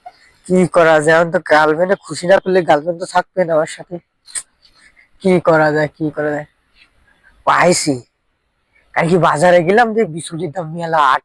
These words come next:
হাজার নয় হাজার টাকা কাউট। কিছু বিচুলি চুরি করলি মনে হয়। গার্লফ্রেন্ডে খুশি করা যাবে না, আমিও খুশি ভাবে চলতে পারবো না দিনকাল। দেই ভাবি, দে কয়বারই বিচুলি আসে।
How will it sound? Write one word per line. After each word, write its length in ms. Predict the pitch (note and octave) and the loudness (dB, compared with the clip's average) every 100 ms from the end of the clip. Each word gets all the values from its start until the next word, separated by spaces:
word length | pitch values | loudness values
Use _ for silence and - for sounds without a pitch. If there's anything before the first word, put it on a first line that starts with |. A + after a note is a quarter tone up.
| D#3 | -2
হাজার 220 | D3+ D#3 D#3 | -2 -8 -6
নয় 140 | D3+ | -8
হাজার 180 | D3+ E3+ - | -8 -8 -2
টাকা 140 | E3 - | -2 0
কাউট। 300 | C#3 C#3 A#2+ _ _ _ - - _ _ _ _ _ - - _ - | 0 0 -2 _ _ _ -14 -14 _ _ _ _ _ -20 -20 _ -4
কিছু 200 | C4 C#4 A3+ | 0 2 2
বিচুলি 300 | - F#3 F3+ | 2 2 2
চুরি 180 | F3 E3 D#3 | 2 0 2
করলি 200 | D3 D#3 | 2 2
মনে 160 | E3+ F#3+ | 2 2
হয়। 120 | F#3+ - _ _ _ _ _ _ _ _ _ - - | 2 -4 _ _ _ _ _ _ _ _ _ -16 -2
গার্লফ্রেন্ডে 360 | E3+ D3+ E3+ F#3 - | 0 0 0 0 0
খুশি 180 | D3+ F3 | -4 2
করা 180 | G3 E3+ C#3 | 4 4 2
যাবে 220 | C3 C#3+ E3 | 0 0 0
না, 100 | - - - C3+ | 0 -2 -4 -4
আমিও 220 | C#3 E3 - | 0 -2 -4
খুশি 260 | C#3+ - F3 D3 D#3 | -16 -8 -4 -2 0
ভাবে 180 | E3 D#3 | 0 -2
চলতে 240 | D#3 C#3 D3+ | -8 -4 0
পারবো 200 | D3 D#3+ F3 | 2 2 2
না 60 | D#3 | 0
দিনকাল। 360 | D3 D3 F3 D3 - _ _ - - - - - | -4 -2 0 0 -4 _ _ -20 -20 -20 -20 -2
দেই 180 | G3+ A#3+ D#3 B2 - _ - - _ _ _ _ _ - _ _ _ | 2 2 0 -6 -20 _ -16 -16 _ _ _ _ _ -20 _ _ _
ভাবি, 380 | D3 F3 F#3 E3 D3+ | -2 0 2 -2 -6
দে 80 | D3+ _ | -12 _
কয়বারই 640 | - D3+ E3+ G3 G#3 G3 G#3+ F3+ | -6 -4 0 2 4 4 2 0
বিচুলি 360 | E3+ - E3+ E3 C3+ - | -6 -8 -6 -2 -2 -2
আসে। 320 | D3 - F#3 | -6 -4 0